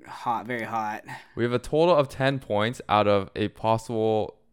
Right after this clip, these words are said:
Speaker 2: amount of seventeen point five. That's not that bad. We're above fifty percent. And we still have
Speaker 1: Okay.
Speaker 2: about, we still have twenty-one points we could get.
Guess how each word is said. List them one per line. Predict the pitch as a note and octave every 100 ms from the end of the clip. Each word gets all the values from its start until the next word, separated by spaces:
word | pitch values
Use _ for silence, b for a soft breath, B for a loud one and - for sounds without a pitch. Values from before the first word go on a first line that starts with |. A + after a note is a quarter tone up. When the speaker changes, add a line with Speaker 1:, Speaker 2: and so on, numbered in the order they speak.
| _ _ _ -
Speaker 2:
amount | A2 A2+
of | A#2
seventeen | B2+ D3 E3+ E3+
point | B2 G#2
five. | F#2 F#2+
That's | F#2 -
not | C#4 D4+ - _
that | - G#2+ A2 - -
bad. | E2 C2+ A#1+ G1+ G1+ - _ _ _ _ _ _ _ _ -
We're | A#2+
above | A2 G#2+ D3 F#3
fifty | - C3 A#2+
percent. | - F2+ - G1+ - - - _ _
And | - B2
we | C#3
still | C3+ - F3 G3
have | D#3 C#3 C#3+
Speaker 1:
Okay. | A#2+
Speaker 2:
about, | B2 G#2 G#2 G2+ - - _ _ _ _ -
we | A#2+
still | G3
have | F#3+
twenty-one | - D3 D#3+ D#3+ D3+
points | - B2 B2+
we | B2
could | G#2+ F#2
get. | C#2+ A1 -